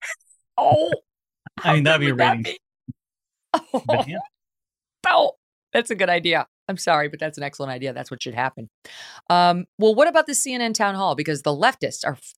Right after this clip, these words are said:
Speaker 1: freaking out that C N N is hosting him. Um, I try not to spend too much time in Olbermann land because it's very toxic and bad for you,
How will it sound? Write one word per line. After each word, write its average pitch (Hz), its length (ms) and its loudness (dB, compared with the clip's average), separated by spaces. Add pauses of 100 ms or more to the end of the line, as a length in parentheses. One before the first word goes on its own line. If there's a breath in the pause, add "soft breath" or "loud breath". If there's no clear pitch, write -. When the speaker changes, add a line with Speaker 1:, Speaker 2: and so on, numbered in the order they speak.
Speaker 1:
freaking 233 460 0 (160)
out 165 340 -2 (480 loud breath)
that 160 340 2 (280)
C - 340 0
N 196 160 0
N 156 380 -2 (100)
is 147 140 -6 (100)
hosting 202 520 0
him. 113 300 -12 (440 loud breath)
Um, 156 340 2 (280)
I 220 120 0
try 359 340 -8
not 381 180 -4
to 302 60 -8
spend 233 300 -2
too 220 140 -4
much 226 200 -4
time 208 280 -2
in 175 100 -8 (140)
Olbermann 180 460 -2
land 180 380 -2
because 156 240 -6
it's 143 240 -14
very 233 320 2
toxic 139 480 -2
and 127 140 -8
bad 135 240 -4
for 160 160 -6
you, 170 240 -2